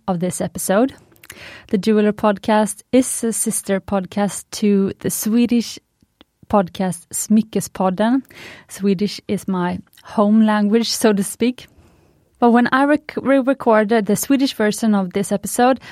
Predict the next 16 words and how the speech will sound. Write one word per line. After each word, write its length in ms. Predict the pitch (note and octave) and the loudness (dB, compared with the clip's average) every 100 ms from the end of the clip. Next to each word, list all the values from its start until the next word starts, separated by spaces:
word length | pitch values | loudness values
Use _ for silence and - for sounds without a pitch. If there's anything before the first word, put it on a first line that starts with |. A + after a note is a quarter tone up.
| - _ | -20 _
I 180 | B3+ D4 | -2 0
actually 440 | B3 A3+ - A3 G#3+ | 0 -2 0 2 2
<laughs> 160 | G3 | 2
had 200 | G3+ F#3+ | 0 -2
to 140 | - G3 | 0 0
record 480 | F#3+ F#3 A3 A3 F#3+ | 0 0 2 2 2
the 100 | - | -4
episode 520 | F#3+ - - E3+ - | -6 -8 -8 -8 -10
twice, 560 | - G3+ G3 - - - _ _ - - - - _ | -8 -4 -4 -6 -12 -20 _ _ -20 -20 -20 -20 _
because 280 | G#3+ A#3+ A3+ - | -2 0 -2 -2
I 200 | B3 C#4 | 2 4
realized 680 | C4+ A3+ G3+ G3+ G#3 A3+ - - | 4 2 2 0 -2 -2 -6 -6
after 380 | G3+ - F#3+ F3+ | -6 -4 -4 -4
the 140 | G3 | -6
first 360 | - A#3+ A#3+ - | -4 -2 -2 -4
attempt 440 | - F#3+ G3 - | -6 -4 -4 -6